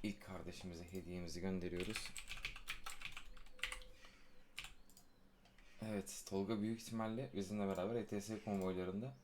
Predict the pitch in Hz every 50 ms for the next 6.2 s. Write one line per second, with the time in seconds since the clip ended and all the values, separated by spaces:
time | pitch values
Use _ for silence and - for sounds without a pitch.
0 | - - - - - - - - - - - - - 107 101 101 104 104 104 104
1 | 98 110 101 - - - - - - - 143 165 156 156 - 139 127 113 104 98
2 | - 104 95 98 - - 113 98 101 98 - 120 143 160 156 - - 104 98 101
3 | 98 - - 110 104 98 - 104 104 110 110 110 104 101 101 131 131 - - -
4 | - - - - - - - - - - - 113 110 110 110 110 117 127 127 123
5 | 120 104 98 104 98 95 - 92 90 90 85 80 82 78 - - - 104 123 135
6 | - - - -